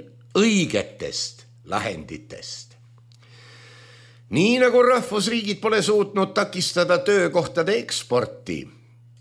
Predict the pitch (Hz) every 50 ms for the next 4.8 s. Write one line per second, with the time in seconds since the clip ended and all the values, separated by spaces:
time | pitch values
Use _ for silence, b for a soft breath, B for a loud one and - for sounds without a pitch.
0 | _ - 131 156 175 185 185 185 180 - - - 208 220 226 226 226 220 220 190
1 | 151 160 175 185 180 190 180 185 - - 175 - - - 135 147 165 156 151 -
2 | - - 156 160 160 156 156 151 151 139 127 135 147 156 151 - - 160 151 147
3 | 160 156 151 147 135 135 - 127 113 131 143 151 156 147 151 147 143 - 131 123
4 | - - 123 131 151 156 160 160 156 151 - 170 160 156 -